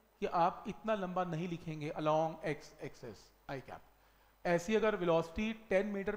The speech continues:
per second along y cap, तो नहीं, नहीं, ten j cap, बस। तो मैं ये बताना चाहता हूँ कि unit vectors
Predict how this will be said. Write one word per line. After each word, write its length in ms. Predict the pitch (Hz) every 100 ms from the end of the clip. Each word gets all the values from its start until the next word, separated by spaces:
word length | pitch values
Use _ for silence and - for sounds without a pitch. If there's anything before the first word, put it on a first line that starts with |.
| -
per 80 | 185
second 340 | 180 190 208
along 340 | 185 185 208 220
y 120 | 180 202 220
cap, 260 | 196 - - - - - -
तो 60 |
नहीं, 200 | 185 196
नहीं, 240 | 233 247 175 - -
ten 360 | 190 247 311 - - - _ _
j 180 | - 165 156
cap, 200 | 139 107 - - _ 131 151
बस। 500 | 139 - - - - _ _ _ _
तो 100 | 202 202 - - - _
मैं 240 | 180 165 220
ये 120 | 240
बताना 360 | 190 175 156
चाहता 320 | 151 135 127 131
हूँ 160 | 160 226 - _ _ -
कि 120 | 180
unit 320 | 147 170 233 247
vectors 640 | 180 - - 143 123 -